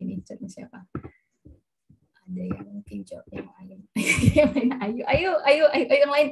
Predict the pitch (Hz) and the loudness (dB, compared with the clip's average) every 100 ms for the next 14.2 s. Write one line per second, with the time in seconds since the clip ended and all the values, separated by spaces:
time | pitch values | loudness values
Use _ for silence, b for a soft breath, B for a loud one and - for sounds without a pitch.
0 | - 214 233 254 247 220 214 311 202 170 | -4 -4 0 2 2 0 2 2 0 -2
1 | 202 202 269 180 208 - B B B - | -4 -4 -4 -2 -4 -6 B B B 0
2 | 240 339 220 269 269 233 208 240 202 180 | 4 4 4 2 4 4 4 4 4 2
3 | 185 214 214 208 - 220 294 262 247 247 | 0 2 4 2 0 -2 0 2 0 0
4 | 226 220 226 - _ 330 226 196 190 190 | -2 -4 -6 -8 _ -4 -2 0 0 -2
5 | - - 214 208 202 208 - 214 196 208 | -4 -2 -2 0 0 0 0 2 2 4
6 | 208 185 - 190 269 214 - 190 180 202 | 4 4 0 -2 -2 -4 -2 -2 -2 0
7 | 240 196 - - 190 185 - - 196 190 | 2 2 0 -2 -2 -2 -2 0 0 0
8 | 190 196 180 185 185 185 180 190 180 - | -2 0 0 2 2 2 0 -4 -4 -4
9 | 180 185 180 - 196 202 185 180 180 180 | -2 -2 -2 -4 -2 0 0 0 0 0
10 | - 196 185 214 185 190 202 196 - - | -2 -2 0 0 2 2 2 0 -2 -6
11 | B - 208 202 254 247 208 185 185 180 | B -4 -2 -2 -2 2 4 4 4 0
12 | 180 208 - 202 - B - 247 254 220 | -2 -4 -6 -6 -8 B -4 -2 0 0
13 | 233 240 220 247 311 480 480 370 339 269 | 0 0 2 2 0 -2 -2 -4 0 2
14 | 262 | 2